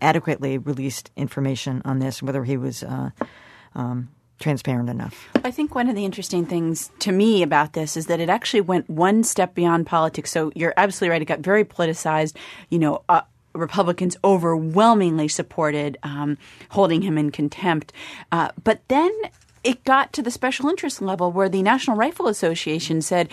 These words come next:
Speaker 2: "We are scoring this vote. Uh, we are scoring this vote, uh, so that if you vote for contempt, that means you are also supporting gun rights." And their thinking on this was that the real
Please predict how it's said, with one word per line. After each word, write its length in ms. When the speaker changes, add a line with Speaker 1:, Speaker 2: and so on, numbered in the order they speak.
Speaker 2:
"We 120
are 80
scoring 600
this 180
vote. 360
Uh, 80
we 200
are 80
scoring 600
this 160
vote, 440
uh, 160
so 200
that 120
if 180
you 260
vote 380
for 460
contempt, 680
that 220
means 280
you 80
are 160
also 300
supporting 800
gun 240
rights." 380
And 140
their 140
thinking 540
on 240
this 360
was 220
that 200
the 140
real 680